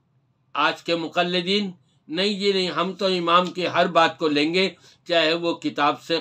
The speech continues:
قرآن کریم سے ٹکرا رہی ہو یا حدیث رسول سے ٹکرا رہی ہو۔"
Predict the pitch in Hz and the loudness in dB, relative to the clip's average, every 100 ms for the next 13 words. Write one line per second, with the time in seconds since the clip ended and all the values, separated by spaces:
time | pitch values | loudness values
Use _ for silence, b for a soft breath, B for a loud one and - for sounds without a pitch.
0 | 156 147 156 165 156 139 147 165 170 - | -2 0 0 0 -4 -4 -4 -4 -6 -8
1 | - 151 151 160 160 165 170 190 - B | -8 -4 -4 -2 0 2 2 0 -4 B
2 | B 139 165 156 143 151 147 160 135 160 | B -2 0 0 0 -4 -2 -2 -2 -4
3 | 185 175 147 131 147 143 156 165 170 170 | -6 -6 -10 -10 -4 -2 0 0 2 2